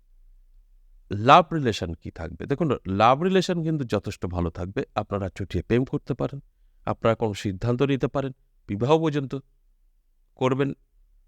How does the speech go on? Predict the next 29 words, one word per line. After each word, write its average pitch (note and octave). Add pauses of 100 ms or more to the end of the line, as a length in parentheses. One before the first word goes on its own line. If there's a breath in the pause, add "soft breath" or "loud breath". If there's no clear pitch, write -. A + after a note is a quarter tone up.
(160)
একদম A#2+
সঠিক A2
ডিসিশন। E2 (540)
আপনাদের F3+
জন্য F3+ (280)
জুলাই C3
মাস C3+ (380)
যথেষ্ট G#2
ভালো, - (420)
তাই F2
ঝাঁপিয়ে C3+
পড়ুন, D3 (460)
আপনার D3
বাড়িতে C3+
জানাবেন, A#2 (120)
জানিয়ে A#2+
দিন। B2 (320)
বিবাহ A2
পর্যন্ত A#2+
নেবেন, G#2+ (300)
আলোচনা F#2
সেরে F2
ফেলুন। - (560)
যথেষ্ট C3
পজিটিভ A2
থাকছে - (400)
এই A2+
জুলাই -
মাস। -